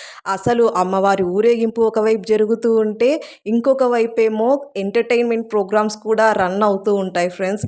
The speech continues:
డీజే పెట్టేశారు, యూత్ మొత్తం అంతా ఫుల్ హ్యాపీగా, హ్యాపీగా డ్యాన్స్ చేస్తూ వెళ్తూ ఉన్నారు. నెక్స్ట్ వచ్చేసి సాంస్కృతిక కార్యకలాపాలు కూడా జరుగుతూ ఉన్నాయి. కోలాటాలు కానీ, డ్రమ్స్ కానీ సూపర్ అండి అసలు. ఎంత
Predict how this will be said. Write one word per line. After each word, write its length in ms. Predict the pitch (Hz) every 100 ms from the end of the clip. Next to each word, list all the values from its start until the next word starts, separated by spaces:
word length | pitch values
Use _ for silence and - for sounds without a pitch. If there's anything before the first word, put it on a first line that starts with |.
| - - 175
డీజే 400 | 196 208 214 233
పెట్టేశారు, 640 | 208 - 196 202 185 196
యూత్ 440 | 190 180 196 202
మొత్తం 440 | 202 190 180 208 196
అంతా 300 | 180 175 196
ఫుల్ 440 | 196 - 190 208
హ్యాపీగా, 640 | 208 185 180 _ 214 196 196
హ్యాపీగా 480 | 190 170 - 190 196
డ్యాన్స్ 460 | 170 165 185 -
చేస్తూ 360 | 185 180 - 196
వెళ్తూ 440 | 180 175 175 196
ఉన్నారు. 520 | 208 196 185 180 254 277 - - -
నెక్స్ట్ 360 | 185 185 - 220
వచ్చేసి 560 | 202 202 185 - 226
సాంస్కృతిక 680 | 220 180 185 - 208 233 202
కార్యకలాపాలు 1040 | 185 185 175 196 208 208 180 185 196 190
కూడా 180 | 185 196
జరుగుతూ 500 | 180 185 190 196 208
ఉన్నాయి. 340 | 190 185 175 185
కోలాటాలు 760 | - 175 180 185 190 185 180
కానీ, 440 | 180 180 170 180 180
డ్రమ్స్ 520 | 156 170 175 185 - 190
కానీ 300 | 180 175 175
సూపర్ 540 | - 190 _ 214 208
అండి 220 | 196 190
అసలు. 520 | 185 180 190 185 180 175 - _ 226
ఎంత 440 | 240 262 -